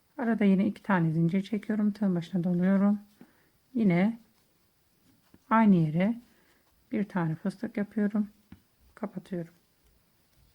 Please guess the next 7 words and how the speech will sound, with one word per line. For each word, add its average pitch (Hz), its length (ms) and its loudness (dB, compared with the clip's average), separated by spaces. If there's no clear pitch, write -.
İki - 160 -20
tane 175 360 2
zincir 165 280 0
çekiyorum. 202 540 -2
Hemen 185 260 0
yanına 165 240 0
geçiyorum. 175 680 -4